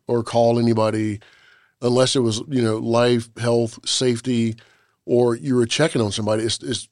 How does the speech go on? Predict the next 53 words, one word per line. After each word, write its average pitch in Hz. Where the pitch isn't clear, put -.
you 127
know, 123
you're 127
not 131
gonna 127
keep 127
them 120
switched -
on, 92
and, 117
and 123
you're 117
not 120
gonna 147
do 117
that 113
before, 117
you 123
know, 110
five 120
in 113
the 107
morning, 104
because 117
we, 131
we 127
all 127
know 117
as, 101
as, 107
as 107
green 123
suiters 127
and 107
our 104
Army 120
civilian 117
professionals 110
that 110
we're 139
in 165
the 123
Army 147
twenty-four 120
seven, 104
but 120
we 131
can't 123
be 120
turned 117
on 107
twenty-four 107
seven. 107